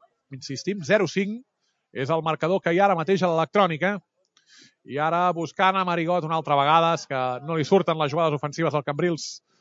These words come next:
en aquesta primera meitat. Riqui, Riqui buscant amb Toldrà, continua Toldrà, intenta robar la pilota. Novament el Cambrils a la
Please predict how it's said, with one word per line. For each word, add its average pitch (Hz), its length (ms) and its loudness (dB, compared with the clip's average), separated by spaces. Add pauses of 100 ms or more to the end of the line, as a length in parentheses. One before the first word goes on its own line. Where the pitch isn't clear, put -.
(360)
en 123 100 -2
aquesta 160 240 -2
primera 165 300 0
meitat. 143 320 -2
Riqui, 156 380 0 (360)
Riqui 156 300 -4
buscant 180 240 -4
amb 170 80 -14
Toldrà, 170 300 2 (400)
continua 151 420 -4
Toldrà, 170 400 0
intenta 165 260 0
robar 175 200 4
la 165 40 4
pilota. 160 440 4 (340)
Novament 165 540 0
el 156 760 2
Cambrils 170 480 2
a 165 80 4
la 165 80 2